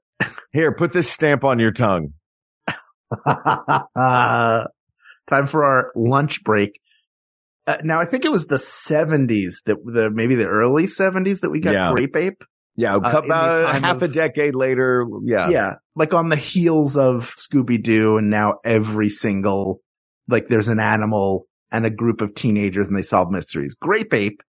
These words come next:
Speaker 1: who also wears, like, a college sweater and a little college hat.
Speaker 2: Mm-hmm. Sure.
Speaker 1: You were like, "What is the idea of Grape Ape?"
Speaker 2: Yeah.
Speaker 1: Right? Like, what, and I'll give you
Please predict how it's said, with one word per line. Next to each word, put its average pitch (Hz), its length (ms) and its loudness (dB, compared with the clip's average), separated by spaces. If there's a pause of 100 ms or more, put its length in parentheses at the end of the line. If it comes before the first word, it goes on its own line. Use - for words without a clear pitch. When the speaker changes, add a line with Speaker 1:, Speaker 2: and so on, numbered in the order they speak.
(260)
Speaker 1:
who 147 300 0
also 208 340 0
wears, 147 300 0
like, 143 160 0
a 123 40 0
college 143 400 -2
sweater 139 360 0
and 123 80 -4
a 113 40 -4
little 120 280 -2
college 123 360 -2
hat. 131 300 -2 (180)
Speaker 2:
Mm-hmm. 117 360 0 (640)
Sure. - 440 0 (180)
Speaker 1:
You 170 140 0
were 208 80 4
like, 185 220 2
"What 202 260 0
is 311 140 0
the 214 140 0
idea 156 440 2
of 117 160 0
Grape 110 300 -2
Ape?" 71 180 -10 (680)
Speaker 2:
Yeah. 85 200 -2 (120)
Speaker 1:
Right? 139 280 0 (540)
Like, 139 180 2
what, 170 240 2
and 151 140 2 (100)
I'll 170 260 2
give 165 240 -2
you 151 460 0